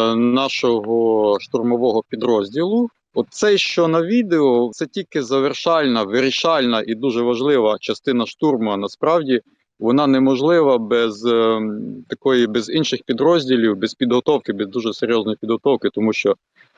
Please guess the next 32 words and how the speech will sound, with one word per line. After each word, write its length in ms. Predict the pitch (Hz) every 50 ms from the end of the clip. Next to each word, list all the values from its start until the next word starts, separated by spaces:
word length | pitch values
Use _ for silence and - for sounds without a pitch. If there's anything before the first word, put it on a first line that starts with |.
| _ -
на 100 | 117 123
початку 540 | - 127 - - 160 151 127 - - 117
це 260 | - - - 120 113 110 - _
перед, 240 | 117 110 110 104 - _ -
е, 420 | 120 104 104 101 101 98 98 98 95 95
з-, 320 | - - 95 98 - - - - - - 110 107 107 107 - _ -
напередодні 760 | 113 110 113 110 - 123 120 123 117 120 151 147 113 107 117 104
штурму 460 | - - - 143 139 131 113 117 98
працюють 480 | - - 113 - - - 127 120 113
сапери, 480 | - - - 113 - - 156 175 165 160
які 220 | 151 - - 147
роблять 420 | 143 139 151 131 123 127 123 - _ _ _ _ _ _ _ _ _
проходи 460 | - 135 131 - 165 156 143 131 139
в 40 | 127
мінних 360 | 131 139 147 139 131 127 117
загородженнях, 840 | 107 120 123 107 120 123 131 139 139 123 107 117 117 117 117 113 110 - - _ _ _ _ _ _ _ _ _ _ _ _ _ _ _ _ _ _
а 80 | 117
вже 160 | 110 104 135 147
перед 260 | - - 120 120 -
самим 400 | - - 127 127 160 185 170 135
штурмом 520 | - - 143 147 156 139 135 127 117 117
йде 200 | 113 104 113 123
активна 640 | 117 110 - - - 135 135 127 120 120 113 110 - _ _ _ _
артилерійська 680 | 117 110 - - 127 127 131 135 151 147 127 - 117 110
підготовка, 680 | - 120 107 104 107 104 - 135 143 151 - _ 107
це 180 | - - - 101
ствольна 440 | - - 123 131 143 139 135 127 120
артилерія 600 | - 117 113 - - 120 120 123 123 113 110 107
працює 400 | - - 104 - _ 123 113 -
по 120 | - 110 110
ворожих 360 | 110 110 117 113 - 110 - -
позиціях, 480 | - 107 101 120 117 - - 110 98